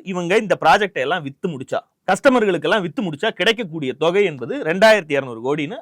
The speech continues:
நீங்க போட்டிருக்க கணக்கின்படி வருது. சரி, ரெண்டாயிரத்தி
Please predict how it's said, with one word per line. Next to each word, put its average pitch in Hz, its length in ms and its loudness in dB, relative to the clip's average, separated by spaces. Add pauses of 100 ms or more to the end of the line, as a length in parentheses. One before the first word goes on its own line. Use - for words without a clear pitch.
(200)
நீங்க 294 280 2
போட்டிருக்க 214 380 4
கணக்கின்படி 175 600 0 (400)
வருது. 156 260 2 (380)
சரி, 262 240 6
ரெண்டாயிரத்தி 269 760 6